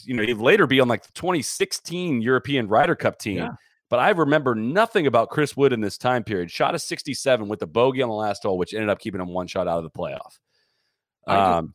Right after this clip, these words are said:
Speaker 2: one thing I would be curious about re-, re-, in the rewatch of this is, like,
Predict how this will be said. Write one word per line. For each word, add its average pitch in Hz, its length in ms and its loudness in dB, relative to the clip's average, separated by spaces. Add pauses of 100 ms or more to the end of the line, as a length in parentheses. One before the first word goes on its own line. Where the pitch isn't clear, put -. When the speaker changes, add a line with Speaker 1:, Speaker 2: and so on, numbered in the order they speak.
(140)
Speaker 2:
one 220 180 -4
thing 233 100 -4
I 147 140 -2
would 123 260 -4 (400)
be 113 120 -6
curious 107 720 -4
about 90 500 -8 (420)
re-, 107 260 -4
re-, 110 200 -2
in 110 80 -2
the 107 80 -6
rewatch 92 480 -4
of 78 60 -20
this 78 260 -8
is, 87 160 -10
like, 87 300 -8